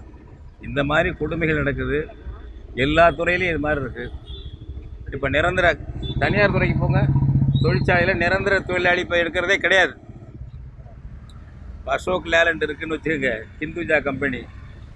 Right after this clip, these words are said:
நிரந்தரம் பத்து வருஷம் வேலை பார்த்தாலும் நிரந்தரம் கிடையாதுங்க. அதையும் தெரிஞ்சுக்கோங்க. எந்த தனியார் தொழிற்சாலையிலையும் யாரையும் முத-, குறைந்தபட்சம் மூணு ஆண்டுல நிரந்தரம் போடுவாங்க. இதுல எல்லாம்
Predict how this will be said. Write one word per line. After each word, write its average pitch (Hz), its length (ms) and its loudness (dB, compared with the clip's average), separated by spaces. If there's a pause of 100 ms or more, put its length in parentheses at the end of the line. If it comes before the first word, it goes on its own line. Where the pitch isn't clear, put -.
(720)
நிரந்தரம் 180 500 0 (100)
பத்து 185 320 4
வருஷம் 208 260 4
வேலை 196 180 4
பார்த்தாலும் 190 340 2
நிரந்தரம் 180 240 -2
கிடையாதுங்க. 180 360 2 (1200)
அதையும் 170 260 -2
தெரிஞ்சுக்கோங்க. 170 420 2 (800)
எந்த 165 420 4
தனியார் 175 500 2
தொழிற்சாலையிலையும் 151 800 2 (400)
யாரையும் 151 600 2
முத-, 147 380 0 (100)
குறைந்தபட்சம் 156 540 -2
மூணு 156 220 -2
ஆண்டுல 160 200 0
நிரந்தரம் 151 360 -2
போடுவாங்க. 135 280 -2
இதுல 123 160 -2
எல்லாம் 131 200 -4